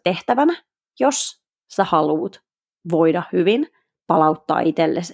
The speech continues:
energian, palauttaa itsellesi sen voimaantumisen, niin nyt on aika kääntää katse sisäänpäin ja säästää sitä energiaa, ö, hyvinvointiin, hyviin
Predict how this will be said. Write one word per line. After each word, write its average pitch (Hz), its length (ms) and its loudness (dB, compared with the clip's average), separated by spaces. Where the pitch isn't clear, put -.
energian, 202 640 0
palauttaa 160 640 2
itsellesi 165 600 0
sen 175 280 0
voimaantumisen, 175 1400 -2
niin 185 180 2
nyt 233 160 0
on 311 80 4
aika 294 300 2
kääntää 175 520 -2
katse 196 380 -2
sisäänpäin 196 1200 0
ja 208 100 2
säästää 254 800 0
sitä 185 440 -2
energiaa, 175 1000 0
ö, 196 40 -2
hyvinvointiin, 240 960 0
hyviin 220 360 0